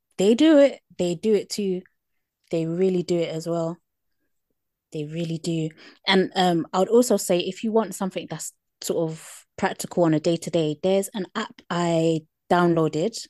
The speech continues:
and I will be a hundred percent truthful and say I downloaded it, but I didn't get to use it yet. It's called Worry Tree. And basically it, it's sort of like a journal,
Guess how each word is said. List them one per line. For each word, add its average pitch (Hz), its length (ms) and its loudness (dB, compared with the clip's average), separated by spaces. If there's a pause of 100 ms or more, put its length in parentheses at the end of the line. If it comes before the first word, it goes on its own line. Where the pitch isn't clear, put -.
(520)
and 180 140 2
I 202 100 2
will 208 140 8
be 180 260 0
a 180 40 -4
hundred 247 280 0
percent - 240 -4
truthful 190 340 -4
and 156 140 -4
say 165 160 -2
I 151 100 -2
downloaded 190 600 0
it, 151 120 -4 (120)
but 147 80 -8
I 151 80 -10
didn't 165 280 -4
get 156 180 -6
to - 140 -8
use 160 260 -2
it 143 140 -4 (360)
yet. 151 340 -4 (640)
It's - 160 -2
called 175 300 2
Worry 185 360 2
Tree. 277 520 0 (840)
And 175 340 0 (100)
basically 190 800 0
it, - 180 -2 (500)
it's 190 120 -2
sort - 260 6
of 233 60 6
like 233 180 4
a 214 60 8
journal, 185 640 4